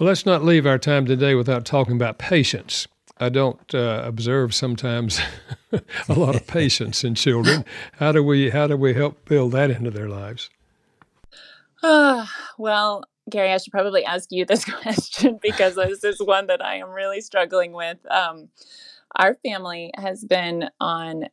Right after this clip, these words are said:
Speaker 2: a home search for about a year and a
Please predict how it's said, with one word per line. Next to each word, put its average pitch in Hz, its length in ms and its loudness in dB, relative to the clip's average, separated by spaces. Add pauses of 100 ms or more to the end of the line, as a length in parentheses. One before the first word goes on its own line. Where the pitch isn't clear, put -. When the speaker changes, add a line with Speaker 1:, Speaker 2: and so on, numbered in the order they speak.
Speaker 2:
a 156 360 -4
home 233 480 2
search - 640 -4
for 151 360 2
about 160 240 0
a 156 60 -2
year 156 220 -4
and 180 160 -8
a 151 100 -10